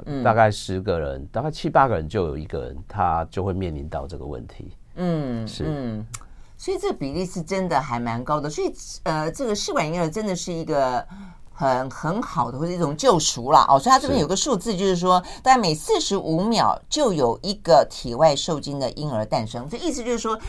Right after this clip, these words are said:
Speaker 1: 呃，这个四十五年前的医疗的进步，等于是加惠了很多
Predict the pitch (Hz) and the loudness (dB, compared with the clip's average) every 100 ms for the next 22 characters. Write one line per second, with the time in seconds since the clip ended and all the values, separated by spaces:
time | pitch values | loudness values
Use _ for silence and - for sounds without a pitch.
0 | - 254 170 170 233 311 180 165 156 156 | -10 -2 0 0 0 0 2 2 0 -4
1 | - 320 208 165 131 151 - 117 127 139 | -6 -6 -4 -4 -4 -6 -4 -6 -4 -4
2 | 131 175 151 127 127 160 143 143 117 123 | -4 -4 -2 -2 -4 -6 -6 -8 -8 -8
3 | 131 - 160 - 220 202 - - 214 139 | -8 -8 -10 -2 2 2 2 -2 -2 -2
4 | 120 - - 113 117 117 175 185 185 | -4 -6 -8 -6 -8 -2 2 4 2